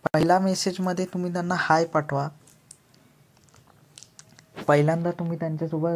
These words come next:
रिलेशन बिल्डअप करा आणि दोन तीन दिवसांनी त्यांना आपल्या, अ, मीटिंगबद्दल, अ, तुम्ही मीटिंगची जी, अ, हे येतं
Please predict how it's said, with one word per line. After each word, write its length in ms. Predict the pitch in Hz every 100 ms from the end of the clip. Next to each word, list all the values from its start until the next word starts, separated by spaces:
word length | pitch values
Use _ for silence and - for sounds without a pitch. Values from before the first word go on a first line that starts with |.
| 156
रिलेशन 480 | 151 160 160 170 156
बिल्डअप 340 | 147 147 147
करा 180 | 135 151
आणि 220 | 160 165
दोन 300 | 151 165 190
तीन 260 | 190 196 196
दिवसांनी 420 | 180 175 180 185
त्यांना 340 | 185 185 185
आपल्या, 340 | 180 180 190 - - - - - - _
अ, 320 | - 143 147 147
मीटिंगबद्दल, 840 | 160 160 185 180 180 165 180 185
अ, 420 | 185 185 185 185 170 - - - -
तुम्ही 160 | 165 170
मीटिंगची 680 | 170 170 180 185 - - 180
जी, 320 | 185 185 185 175 147 - 156
अ, 280 | 143 139 139 165
हे 120 | 170
येतं 300 | 170 156